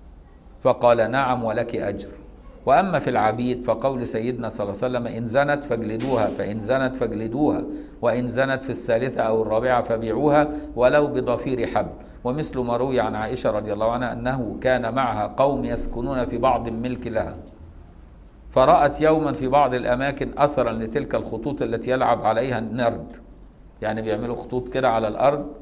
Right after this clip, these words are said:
مربعات ويلعبوا بالزهرة، فستنا عائشة شافت أثر رسمين كده وبيلعبوا، وهي كانت مسكناهم في أرضها ناس،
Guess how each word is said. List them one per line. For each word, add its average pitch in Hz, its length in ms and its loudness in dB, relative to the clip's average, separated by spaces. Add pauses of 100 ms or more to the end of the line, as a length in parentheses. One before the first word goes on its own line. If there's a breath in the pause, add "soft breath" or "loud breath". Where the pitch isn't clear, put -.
(100)
مربعات 101 600 -2
ويلعبوا 117 420 0
بالزهرة، 104 540 -2 (800)
فستنا - 380 -4
عائشة 131 260 -2
شافت 127 340 -4
أثر 127 300 0
رسمين 110 460 -4
كده 123 240 -2
وبيلعبوا، 113 540 0 (280 loud breath)
وهي 135 180 2
كانت 139 300 0
مسكناهم 139 560 0
في 151 100 0
أرضها 143 480 2 (760)
ناس، 135 500 -2